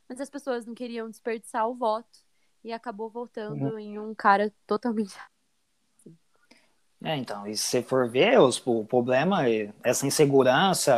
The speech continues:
Speaker 3: essa instabilidade, ela tá presente no nosso cotidiano aí perto, tá vendo? Questões,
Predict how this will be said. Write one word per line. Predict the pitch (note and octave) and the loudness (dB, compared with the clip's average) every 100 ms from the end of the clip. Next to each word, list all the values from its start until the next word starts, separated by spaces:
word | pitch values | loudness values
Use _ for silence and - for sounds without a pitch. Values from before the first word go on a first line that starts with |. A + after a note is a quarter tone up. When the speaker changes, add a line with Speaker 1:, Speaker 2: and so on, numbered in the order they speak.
| A2+ | 4
Speaker 3:
essa | A#2+ - | 2 0
instabilidade, | D#3+ D3 C#3+ E3 D3+ D3+ D#3 | -2 0 2 2 6 6 6
ela | B2+ F3 | 6 6
tá | E3+ F3+ F#3+ A#3 - - - | 6 4 4 2 -2 -4 -4
presente | B3 F#3 G#3 A#3 | -2 -2 -2 -2
no | G#3+ | 0
nosso | G#3 G#3 | 0 0
cotidiano | G#3+ G3 G#3+ G#3+ A3 | -2 0 0 2 0
aí | G3+ G3+ | 2 0
perto, | F#3 F#3+ G#3+ D3+ - | 2 6 6 4 -4
tá | A2+ | -4
vendo? | D3+ B2+ G#2+ _ _ _ - | -4 -4 -10 _ _ _ -4
Questões, | C3 - C3 D3+ E3 C3+ - | -4 -2 -4 -2 -2 -2 -6